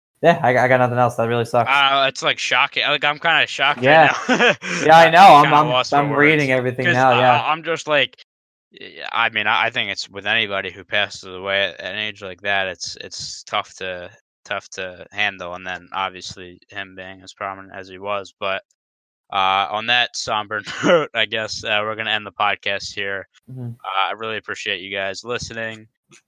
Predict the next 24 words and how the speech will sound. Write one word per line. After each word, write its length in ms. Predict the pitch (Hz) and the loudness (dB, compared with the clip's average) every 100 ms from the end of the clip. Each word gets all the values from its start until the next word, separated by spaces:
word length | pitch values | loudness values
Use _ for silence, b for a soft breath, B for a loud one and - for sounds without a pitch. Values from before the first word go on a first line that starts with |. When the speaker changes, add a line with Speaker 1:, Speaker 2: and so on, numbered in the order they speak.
| 90 | -6
Speaker 2:
Um, 280 | 92 90 | -6 -6
if 140 | 95 - | -10 -14
you 100 | 98 | -8
liked 680 | 107 107 - - - - - | -4 -4 -6 -18 -18 -20 -18
the 80 | 98 | -6
podcast, 680 | 104 104 - 113 101 - | -2 -2 -4 -10 -10 -14
give 180 | - 92 | -12 -14
the 140 | 92 90 | -14 -16
video 360 | 95 98 95 | -12 -10 -10
a 20 | |
like 280 | 92 98 101 - - | -8 -8 -8 -12 -18
and 160 | 98 | -16
subscribe 760 | - 90 - - 107 104 98 92 | -16 -18 -20 -8 -2 -2 -2 -6
if 100 | 95 | -18
you 120 | 92 | -12
haven't 280 | 95 95 92 | -8 -8 -10
already. 480 | 92 98 110 127 131 B B B B _ | -10 -10 -10 -14 -20 B B B B _
Uh, 200 | 95 92 90 | -6 -4 -6
we 120 | 95 | -10
will 160 | 95 | -14
be 140 | 90 92 | -14 -10
back 320 | 92 98 92 _ | -4 -2 -4 _
next 320 | 92 110 - | -8 -8 -8
Friday, 360 | - 113 113 | -6 -4 -4